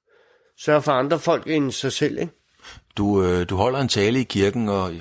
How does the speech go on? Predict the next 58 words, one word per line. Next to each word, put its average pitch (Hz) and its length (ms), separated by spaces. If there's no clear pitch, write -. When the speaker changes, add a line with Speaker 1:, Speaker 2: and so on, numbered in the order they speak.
Speaker 2:
vi 98 100
har 95 80
vel 95 80
aftalt 107 420
med 104 80
hinanden, 95 260
Johnny, 98 220
at 92 80
vi 95 80
nævner 90 260
ikke 110 200
navne, 80 400
men, 92 260
men, 90 240
øhm, 87 420
vi 98 120
vil 95 80
ikke 107 120
sige 113 120
dår-, 87 180
vi 98 120
vil 98 80
ikke 107 100
tale 104 200
dårligt 95 320
om 92 100
nogen. 85 420
Speaker 1:
Nej. 78 340
Speaker 2:
Øhm, 87 240
men 85 420
du 95 80
holder 120 200
en 135 60
tale 110 300
i - 20
kirken, 135 460
øh, 101 80
og 92 80
lad 95 60
os 90 80
bare 107 140
sige, 107 160
der 104 80
var 95 100
nogen, 98 260
der 95 60
ikke 95 160
brød 101 160
sig 90 140
om 87 100
den 92 180
tale, 82 280
men 87 100
hvad 95 100
var 110 100
det, - 80
du 117 60
sagde? 110 220